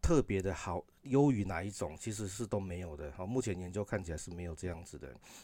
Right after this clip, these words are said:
那至于说用高蛋-，高蛋白的这个事情呢，因为其实各种，人体的各种营养素都能够在体内互相转换。那但是高-，高蛋白的话，因为转换比较需要耗费能量，好，所以它的效益其实相对来讲不是那么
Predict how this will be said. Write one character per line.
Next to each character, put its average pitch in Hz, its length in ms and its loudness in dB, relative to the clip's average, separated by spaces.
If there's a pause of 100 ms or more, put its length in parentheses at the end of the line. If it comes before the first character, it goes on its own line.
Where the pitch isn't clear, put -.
那 156 100 6
至 165 120 0
于 143 80 4
说 131 200 6
用 131 160 6
高 117 180 8
蛋-， 110 340 6
高 120 240 4
蛋 101 280 4
白 78 200 -4
的 82 140 -6
这 107 140 -4
个 98 100 -2
事 113 140 -4
情 87 160 -8
呢， 80 160 -8 (320)
因 135 100 2
为 147 80 4
其 135 100 4
实 120 160 4
各 120 200 6
种， 90 260 -2
人 110 140 0
体 107 120 0
的 90 60 0
各 110 140 2
种 87 180 -4
营 92 60 -2
养 90 160 -2
素 104 160 -6
都 104 120 2
能 92 120 -4
够 95 100 -2
在 98 140 2
体 - 120 -6
内 87 160 -4
互 95 160 -4
相 92 220 -2
转 73 220 -4
换。 85 200 0 (320)
那 127 80 8
但 127 160 6
是 123 80 0
高-， 123 300 6 (180)
高 120 280 6
蛋 110 200 6
白 82 220 0
的 87 100 -2
话， 104 220 2
因 107 80 -2
为 104 220 0 (360)
转 85 160 2
换 113 220 2
比 85 140 -6
较 98 440 2 (280)
需 - 160 2
要 120 80 10
耗 113 140 6
费 107 160 4
能 82 200 -4
量， 98 180 2
好， 80 120 -6
所 110 120 -2
以 113 80 0
它 104 120 4
的 92 60 2
效 101 240 2
益 101 60 0
其 95 160 -4
实 87 100 -6
相 95 220 -2
对 95 120 -2
来 - 20 -6
讲 71 180 -6
不 82 120 -8
是 85 120 -6
那 90 100 -4
么 85 140 -8